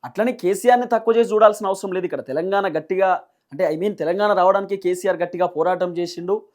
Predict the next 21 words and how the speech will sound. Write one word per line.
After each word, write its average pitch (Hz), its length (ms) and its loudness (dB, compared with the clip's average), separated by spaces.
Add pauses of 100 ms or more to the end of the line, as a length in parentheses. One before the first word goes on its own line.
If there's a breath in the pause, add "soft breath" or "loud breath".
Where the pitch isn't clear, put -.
(200)
తెలంగాణ 180 320 -2
ఉద్యమాన్ని 180 460 -4
గట్టిగా 190 340 -6
నడిపిండు, 180 460 -4 (520)
ప్రజల 185 240 2
కోసం 190 340 -4
ఎంతో 180 340 0
కొంత 185 440 2 (100)
పాటుపడే 185 420 0
ప్రయత్నం 185 480 -6
చేసిండు 254 300 0
కేసీఆర్. 185 420 -4 (560)
తెలంగాణ 202 300 -2
ఉద్యమం 208 460 2
గట్టిగానే 240 320 0
కొనసాగించిండు. 226 640 -2
తెలంగాణ 214 400 0
రావడంలో 202 420 2
ముఖ్య 170 320 -4
పాత్ర 190 280 0
కేసీఆర్ 226 460 2